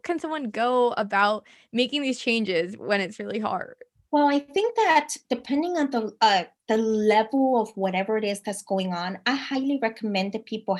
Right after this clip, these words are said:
Speaker 2: have their own coach or their own therapist or their own psychologist. I mean, it's great to have a support system, yes, friends and family, but it's very important that we remember that our friends and family,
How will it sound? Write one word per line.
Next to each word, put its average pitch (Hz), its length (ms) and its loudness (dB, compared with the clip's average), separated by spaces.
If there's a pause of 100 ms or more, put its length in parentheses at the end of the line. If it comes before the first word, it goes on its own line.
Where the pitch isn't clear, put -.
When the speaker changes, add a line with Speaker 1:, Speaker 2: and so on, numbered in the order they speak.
Speaker 2:
have 190 240 0
their 202 160 -6
own 180 220 -4
coach 262 600 -2
or 220 120 0
their 208 200 -4
own 185 280 -6
therapist 247 640 0
or 214 100 0
their 196 180 -4
own 196 140 -2
psychologist. 247 920 -2 (400)
I 294 80 4
mean, 285 200 6
it's 277 220 0
great 277 680 0
to 277 100 -2
have 240 400 0
a 240 60 -2
support 208 480 -2
system, 294 580 0
yes, 190 480 -2
friends 220 320 0
and 226 160 -6
family, 202 460 0 (480)
but 285 80 6
it's 285 160 2
very 440 200 6
important 302 420 2
that 233 120 0
we 240 120 2
remember 220 520 2
that 202 240 -2
our 226 140 0
friends 302 400 0
and 277 200 -2
family, 240 580 0